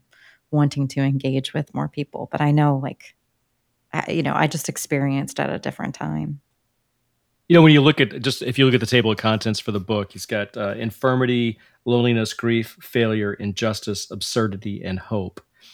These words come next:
Speaker 2: And in some ways, you kinda look at 'em, you're like, "Oh, this is all the human condition." But as we, as we talked about, like, some of them maybe aren't really endemic to the human condition. Maybe some of them are choices that we're making. You know, hope,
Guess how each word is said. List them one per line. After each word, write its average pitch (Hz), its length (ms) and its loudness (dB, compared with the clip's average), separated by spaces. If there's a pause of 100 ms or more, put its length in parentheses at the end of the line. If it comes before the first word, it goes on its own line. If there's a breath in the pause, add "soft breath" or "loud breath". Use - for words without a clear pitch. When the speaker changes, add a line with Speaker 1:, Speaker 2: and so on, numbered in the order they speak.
(400 soft breath)
Speaker 2:
And 135 140 4
in 131 140 4
some 180 280 6
ways, 147 300 6
you 120 60 -4
kinda 127 180 0
look 120 200 -4
at 127 40 2
'em, 113 80 -2
you're 107 80 -4
like, 110 180 -4
"Oh, 123 120 0
this 123 180 -8
is 117 100 -6
all 110 200 0
the 104 120 -6
human 110 340 -6
condition." 117 520 -2
But 107 100 -2
as 110 160 -2
we, 101 140 -6 (100)
as 110 120 -6
we 107 60 -6
talked 156 260 0
about, 107 200 0
like, 107 200 -6 (320)
some 208 200 4
of 330 80 0
them 123 160 6
maybe 117 260 4
aren't 117 320 2
really 117 320 0
endemic 113 440 0
to 113 100 -2
the 92 300 -6
human 101 280 -6
condition. 92 580 -8
Maybe 107 200 -6
some 123 220 2
of 113 80 4
them 117 180 4
are 110 100 0
choices 110 560 -2
that 85 120 -10
we're 90 100 -8
making. 95 460 -10 (400)
You 101 80 -4
know, 101 80 0
hope, 151 420 4